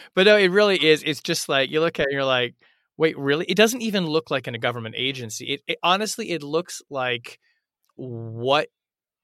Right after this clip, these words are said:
somebody who's making a movie about the C I A and never actually looked at the C I A logo or read a book about the C I A would think, like, "Yeah,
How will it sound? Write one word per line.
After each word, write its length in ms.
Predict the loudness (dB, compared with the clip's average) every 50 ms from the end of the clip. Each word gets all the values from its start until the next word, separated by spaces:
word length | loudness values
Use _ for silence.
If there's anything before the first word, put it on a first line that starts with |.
| _ _
somebody 540 | -8 -6 -4 -2 -2 -2 0 -2 -2 -2 -4
who's 260 | -6 -6 -8 -8 -6
making 340 | -2 -2 -2 -2 -2 -6 -8
a 80 | -8 -8
movie 380 | -8 -8 -8 -8 -6 -4 -4
about 280 | -4 -2 0 -2 -2 -2
the 80 | -4 -6
C 240 | -6 -6 -4 -2
I 120 | -2 -2 0
A 360 | 0 0 0 0 -2 -2 -2 -4
and 140 | -6 -4 0
never 280 | 0 0 0 -2 -2
actually 480 | 0 0 0 0 0 -4 -6 -6 -6 -8
looked 320 | -8 -8 -10 -10 -8 -6
at 140 | -8 -8 -8
the 80 | -8 -8
C 180 | -6 -4 -2
I 260 | -2 0 0 0 -2
A 40 | -2
logo 400 | -2 -2 -2 -2 -2 -2 -4 -4
or 180 | -4 -6 -6 -6
read 140 | -4 -4 -6
a 60 | -6
book 200 | -8 -10 -12 -10
about 240 | -8 -8 -8 -8 -8
the 80 | -10
C 180 | -10 -8 -6 -4
I 260 | -4 -4 -2 -4 -4
A 40 | -4
would 180 | -6 -8 -10
think, 220 | -10 -10 -12 -12 -12
like, 140 | -16 -14 -12
"Yeah, 220 | -8 -4 -2 -4